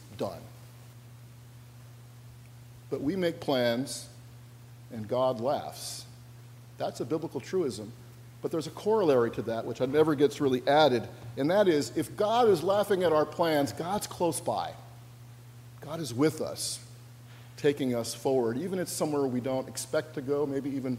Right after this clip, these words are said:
don't want to go. And here we have the first theophany, the first appearance of God in this text. There in the desert, in the,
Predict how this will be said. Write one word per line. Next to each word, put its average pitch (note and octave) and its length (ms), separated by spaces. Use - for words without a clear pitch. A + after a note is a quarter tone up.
don't A#2+ 260
want D3 380
to C3+ 80
go. G#2+ 280
And A#2 100
here G3+ 120
we G#3+ 120
have F3 160
the C#3 80
first E3+ 440
theophany, D3 920
the A#2+ 100
first - 420
appearance F#3 560
of C3+ 300
God A2 420
in C3+ 180
this B2+ 200
text. - 640
There C#3 300
in C3 180
the A#2 80
desert, F#3 560
in A#2+ 100
the, A#2 80